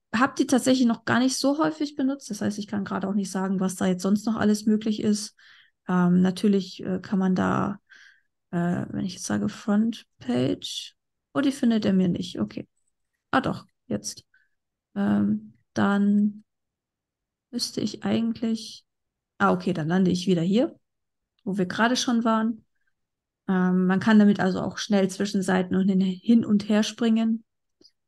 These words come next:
Ähm, genau. Hier bin ich jetzt tatsächlich in dem,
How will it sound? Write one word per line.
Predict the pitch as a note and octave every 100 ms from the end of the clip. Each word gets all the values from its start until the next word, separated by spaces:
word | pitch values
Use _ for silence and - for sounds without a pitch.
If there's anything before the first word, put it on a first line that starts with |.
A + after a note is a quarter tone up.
| _ _
Ähm, | F#3+ F#3 F#3+ G3 - G#3 G#3+ - _ _ _ _ _ _ _ _ _ _ -
genau. | - - A#3+ A3 _ _ _ _ _
Hier | G#3 A#3 B3
bin | A3+
ich | A3 G#3+
jetzt | G#3+ -
tatsächlich | G#3 - G#3 G#3 G3+ -
in | - G#3 G#3
dem, | G#3 G3 G3 G3 F#3+ G3+